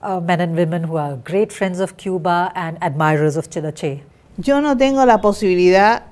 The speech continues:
Speaker 2: de tirar al ejército turco de Chipre. No la tengo.
Speaker 1: I don't have the capacity to, you know, push out the Turkish army from Cyprus.
Speaker 2: Entonces me niego a ir a Turquía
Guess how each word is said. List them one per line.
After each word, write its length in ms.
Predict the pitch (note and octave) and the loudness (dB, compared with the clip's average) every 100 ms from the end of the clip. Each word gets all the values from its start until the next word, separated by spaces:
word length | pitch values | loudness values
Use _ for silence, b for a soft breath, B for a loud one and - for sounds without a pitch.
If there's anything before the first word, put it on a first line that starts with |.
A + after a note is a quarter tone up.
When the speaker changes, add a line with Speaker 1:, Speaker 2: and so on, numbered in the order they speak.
| - | -6
Speaker 2:
de 280 | F#3+ G#3 | 0 2
tirar 420 | G3 G#3 G#3 A#3+ B3+ | 2 2 6 6 6
al 140 | A3 | 4
ejército 580 | G3 G#3+ G3+ A#3+ G3+ G3+ | 2 0 -2 -2 -2 -2
turco 400 | G#3+ G3 G3 G#3 | 0 -2 0 2
de 140 | E3+ | 2
Chipre. 520 | E3+ G3+ E3+ - - - - - - - | 0 -4 -2 -4 -10 -12 -20 -20 -20 -6
No 160 | F#3+ | 0
la 200 | G3+ G3 | 2 2
tengo. 400 | F#3 E3 C#3+ E3 - B B B | 0 -4 -4 -10 -14 B B B
Speaker 1:
I 120 | G#3+ | -6
don't 220 | F#3+ B3+ C4 | -6 -6 -2
have 120 | G#3+ | -2
the 80 | G#3+ | -2
capacity 640 | G3+ - E3 A3 - G#3 | -6 -4 -6 -6 -8 -10
to, 340 | - G3+ F#3 F3 B B | -4 -2 -2 -6 B B
you 60 | A3+ | -4
know, 100 | F#3 | -4
push 460 | F3+ A3+ - - - - | 2 2 0 -6 -4 4
out 420 | F#3+ G3 G3+ - B B | 6 6 4 -2 B B
the 220 | F3 F3 | -2 0
Turkish 380 | E3+ G3+ F#3+ F3 | 0 -2 -2 -6
army 260 | F3 D3+ D#3 | -6 -6 -10
from 320 | - D3+ C#3+ | -10 -12 -10
Cyprus. 560 | - - E3 G3 - - | -10 -10 -10 -10 -12 -8
Speaker 2:
Entonces 460 | A3+ A3+ B3+ B3 C#4 | -4 0 0 0 0
me 180 | A3+ G#3+ | 0 0
niego 360 | A3 A#3+ G#3 | 0 0 0
a 60 | F#3 | -2
ir 140 | E3+ | -2
a 80 | E3 | -4
Turquía 540 | E3 D#3+ C#3+ F#3 G#3+ | -4 -6 -6 -8 -8